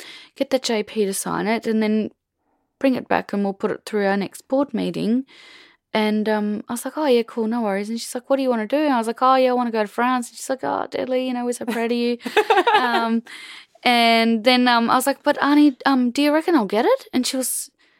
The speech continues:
Speaker 1: she just said, "What? What do you mean?" "Yeah,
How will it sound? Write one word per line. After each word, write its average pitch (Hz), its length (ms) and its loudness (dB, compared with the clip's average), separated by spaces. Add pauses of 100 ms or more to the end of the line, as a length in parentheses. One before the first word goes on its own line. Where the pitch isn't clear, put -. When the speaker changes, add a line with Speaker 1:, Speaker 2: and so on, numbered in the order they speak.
(100)
Speaker 1:
she - 320 -6
just 277 180 -2
said, 302 200 0
"What? 415 260 4 (800)
What 523 140 4
do 571 400 4
you - 100 4
mean?" 185 220 -6 (800)
"Yeah, 330 380 6